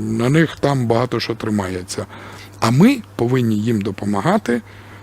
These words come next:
допомагаємо. І в цьому місяці особливо треба, бо я ще казав там з самого початку, з минулого багато що перевалилось. І зараз от буквально на даний момент у нас там мінус сімдесят одна тисяча.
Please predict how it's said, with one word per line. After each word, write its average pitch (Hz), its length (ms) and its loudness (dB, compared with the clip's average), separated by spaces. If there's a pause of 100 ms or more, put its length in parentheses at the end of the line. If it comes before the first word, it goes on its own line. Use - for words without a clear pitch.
допомагаємо. 170 1160 4
І 143 500 2
в 123 40 -6
цьому 160 240 4
місяці 175 400 6
особливо 151 600 2
треба, 202 400 4
бо 165 300 6 (340)
я 143 80 2
ще 135 140 2
казав 175 320 4
там 151 180 0
з - 40 -4
самого 143 300 0
початку, 147 720 2 (460)
з 135 120 2
минулого 170 580 8
багато 147 360 2
що - 140 0
перевалилось. 175 800 4
І 175 180 8
зараз 202 280 6
от 170 80 6
буквально 165 420 6
на 147 120 4
даний 156 240 4
момент 214 360 6
у 175 40 2
нас 170 200 4
там 170 220 0 (340)
мінус 175 340 8
сімдесят 160 560 4
одна 147 260 2
тисяча. 135 520 -2